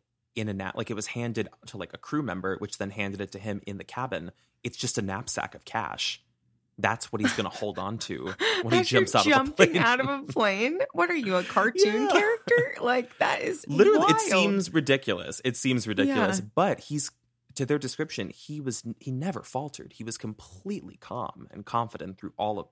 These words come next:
Speaker 1: this. Just, like, cool. He's drinking. <laughs> Like, he's having a bourbon before he's gonna do this.
Speaker 2: <laughs> Okay.
Speaker 1: It's wild. Yeah. So, I mean, everything's going according to plan thus far because, you know, they got the people off and they had the flight crew still on. He has his money.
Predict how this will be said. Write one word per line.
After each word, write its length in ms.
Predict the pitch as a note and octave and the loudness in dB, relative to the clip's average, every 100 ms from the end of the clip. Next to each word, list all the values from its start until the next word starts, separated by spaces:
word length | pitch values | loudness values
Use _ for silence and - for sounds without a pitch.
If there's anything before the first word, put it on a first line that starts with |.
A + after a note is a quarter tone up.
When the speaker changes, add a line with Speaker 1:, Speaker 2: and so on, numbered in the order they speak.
| - | -14
Speaker 1:
this. 100 | - | -12
Just, 220 | A2+ - | -8 -4
like, 240 | F#2+ - | -6 -8
cool. 580 | - - C#3+ C3 A2 G#2 _ _ _ _ _ | -16 -8 -4 -2 -2 -6 _ _ _ _ _
He's 240 | - A3+ - | -2 0 0
drinking. 560 | D#3+ C4 B3 - - - | -2 0 2 0 -2 0
<laughs> 80 | - | 2
Like, 140 | G#3 - - | 2 0 -2
he's 160 | E4 - | -2 6
having 300 | F#3 F3 F3+ | 6 6 2
a 40 | |
bourbon 460 | A3+ D3+ D#4+ G#3 G#3+ | 6 6 6 2 0
before 200 | - - | -2 2
he's 120 | A#3 | 4
gonna 220 | D3 E3 | 4 4
do 220 | - - C#4+ | 2 2 0
this. 440 | - F3+ - - C#4+ | 2 2 2 -2 -2
Speaker 2:
<laughs> 40 | - - - - - - - - - _ _ _ - B3 | -4 -12 -8 -8 -8 -10 -12 -16 -20 _ _ _ 2 4
Okay. 680 | C4+ F3+ B3+ D#4+ B3+ F#3+ G3 | 4 2 0 2 2 0 2
Speaker 1:
It's 180 | A#3 G3+ | 2 2
wild. 720 | D#3+ C#3 D3 D3+ A2 G#2 - - | -6 0 4 6 4 2 -4 0
Yeah. 300 | B2+ A2 G2+ | 4 4 2
So, 440 | - C#3 B2 - _ _ _ _ _ _ - | 4 6 4 2 _ _ _ _ _ _ 2
I 100 | C3+ | 4
mean, 360 | D3+ D3 B2+ - _ | 4 0 -2 -6 _
everything's 380 | C#3 B3 D#4+ G#3+ | 2 2 0 0
going 200 | C#3 C#3+ | 2 0
according 360 | A#2 - A#2+ G#2 | 0 0 0 0
to 60 | |
plan 360 | F#2+ A#2 B2 G2+ | -6 -4 -2 -2
thus 200 | D2+ - | -4 -4
far 300 | - B2+ G2+ | -2 0 0
because, 400 | G#2 - G2+ F#2+ - | -4 -4 -4 -6 -8
you 100 | A#2 | -4
know, 120 | G2 | -4
they 120 | G2 | -2
got 200 | G#2+ G#2 | -2 -4
the 60 | - | -6
people 320 | A#2 G#2 F#2+ | -10 -6 -4
off 280 | F2+ G#2+ - | -2 -2 -4
and 100 | G#2 | -6
they 60 | |
had 180 | G2+ G#2 | -6 -8
the 60 | G#2 | -8
flight 240 | G#2 F#2+ | -6 -6
crew 120 | - G#2 | -8 -8
still 220 | G#2 F#2 | -6 -6
on. 220 | E2+ A2 | -6 -8
He 100 | A2+ | -6
has 160 | G2+ G2+ | -6 -6
his 140 | G2 | -8
money. 440 | G#2+ C#3+ G#2 G#2+ | -4 -4 -4 -8